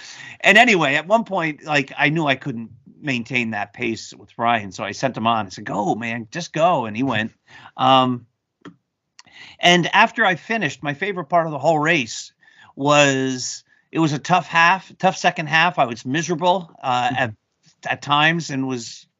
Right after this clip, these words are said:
Speaker 1: basically quitting the sport forever in my mind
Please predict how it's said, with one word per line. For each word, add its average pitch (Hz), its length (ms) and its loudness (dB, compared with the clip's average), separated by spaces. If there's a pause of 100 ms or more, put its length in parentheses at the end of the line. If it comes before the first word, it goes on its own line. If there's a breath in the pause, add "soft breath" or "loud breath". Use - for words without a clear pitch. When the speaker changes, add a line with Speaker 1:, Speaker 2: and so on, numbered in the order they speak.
(120)
Speaker 1:
basically 151 500 0
quitting 165 420 0
the 139 100 -6
sport 156 500 -4
forever 147 460 0
in 160 120 -2
my 131 160 0
mind 135 480 -2